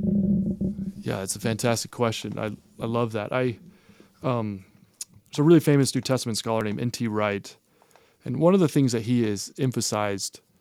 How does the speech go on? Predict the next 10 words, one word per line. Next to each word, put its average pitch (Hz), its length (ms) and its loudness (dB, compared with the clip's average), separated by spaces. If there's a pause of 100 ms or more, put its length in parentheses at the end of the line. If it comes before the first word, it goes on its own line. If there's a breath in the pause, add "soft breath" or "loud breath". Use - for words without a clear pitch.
(640)
is 107 220 -4
that, 101 400 -4
uh, - 340 -6 (640)
when 139 160 2
you 127 100 4
read 151 180 6
the 147 60 6
New 139 120 6
Testament 131 420 0
carefully, 107 720 0